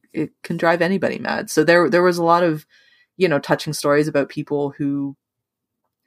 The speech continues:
a lot of them had, like, suicidal thoughts. A lot of them, um, you know, they deal with, I think all of them deal with,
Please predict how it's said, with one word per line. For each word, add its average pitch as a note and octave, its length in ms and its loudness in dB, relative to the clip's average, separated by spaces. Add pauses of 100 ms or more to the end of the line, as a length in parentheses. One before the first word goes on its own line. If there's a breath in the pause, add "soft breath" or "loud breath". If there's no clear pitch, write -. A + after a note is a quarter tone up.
a D3+ 80 0
lot D#3+ 220 6
of D#3+ 100 2
them D3 140 0
had, C#3+ 320 -2
like, C#3 120 -6
suicidal C#3 520 0
thoughts. - 560 -2
A D3 60 -6
lot C#3+ 240 0
of C3+ 140 -10
them, C#3+ 420 -4 (480)
um, C#3+ 640 0
you D3 100 -4
know, C3+ 120 -2
they C#3+ 120 0
deal C#3+ 320 2
with, C3 380 0 (240)
I C#3 40 -4
think D#3+ 140 -4
all C3+ 260 6
of - 120 2
them C#3 280 -4
deal C#3 240 0
with, C3+ 160 -2